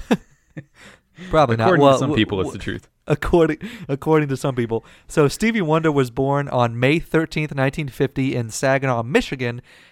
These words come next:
Speaker 1: and, uh, he was rendered blind shortly after his birth. And to give a little bit more context, he was born actually six weeks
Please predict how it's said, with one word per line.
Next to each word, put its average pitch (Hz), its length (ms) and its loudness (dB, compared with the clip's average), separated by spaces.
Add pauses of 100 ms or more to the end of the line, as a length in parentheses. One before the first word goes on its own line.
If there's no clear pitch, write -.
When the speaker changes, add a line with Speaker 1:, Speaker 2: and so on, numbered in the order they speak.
Speaker 1:
and, 120 320 -2
uh, 113 120 4
he 139 100 0
was 117 180 2
rendered 160 300 0
blind 127 340 -2
shortly 170 440 -2
after 123 200 2
his 107 140 0
birth. 110 380 -2
And 113 200 -10
to 135 80 -10
give 127 200 -2
a - 20 -4
little 180 160 2
bit 160 100 2
more 123 160 0
context, 113 640 -2 (280)
he 143 140 -2
was 120 120 2
born 170 320 4
actually 135 260 -4
six - 380 -4
weeks 160 380 -2